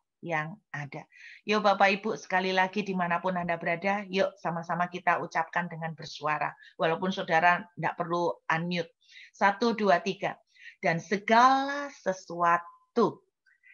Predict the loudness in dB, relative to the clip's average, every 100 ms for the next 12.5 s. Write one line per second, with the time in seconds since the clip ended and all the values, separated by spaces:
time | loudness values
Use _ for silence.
0 | -20 _ _ 0 2 2 2 4 4 2
1 | -4 -2 0 -2 -4 -2 -2 -2 _ -2
2 | 0 0 0 0 0 -6 -8 -6 -6 -4
3 | -2 2 2 0 -4 -2 0 0 -4 _
4 | -4 -4 -4 -10 -10 -10 _ -16 -12 -14
5 | _ _ _ _ _ _ _ _ _ _
6 | _ _ _ _ _ _ _ 4 6 6
7 | 4 4 6 8 6 2 -6 _ 2 4
8 | 2 -2 -4 -2 0 0 4 4 4 2
9 | 0 -4 -10 -8 -2 -2 -2 -4 -4 -6
10 | -6 -8 -12 -14 -16 _ _ _ -14 -4
11 | 0 0 0 -2 -2 -6 -14 -6 2 4
12 | 4 2 0 -4